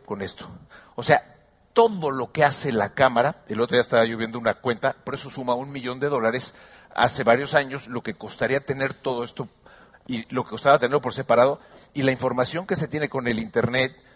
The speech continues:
tú puedes a-, comunicarte ahorita a Mongolia con una señora campesina y hablarle inmediatamente,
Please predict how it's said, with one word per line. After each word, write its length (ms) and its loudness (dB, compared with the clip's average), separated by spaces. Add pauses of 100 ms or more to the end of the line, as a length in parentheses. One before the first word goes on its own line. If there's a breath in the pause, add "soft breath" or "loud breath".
tú 100 -10
puedes 220 -2
a-, 60 0
comunicarte 600 -2
ahorita 240 0
a 40 -2
Mongolia 480 -2
con 160 -8
una 100 -2
señora 380 -2
campesina 680 -4 (240 soft breath)
y 80 -2
hablarle 380 2
inmediatamente, 1000 -2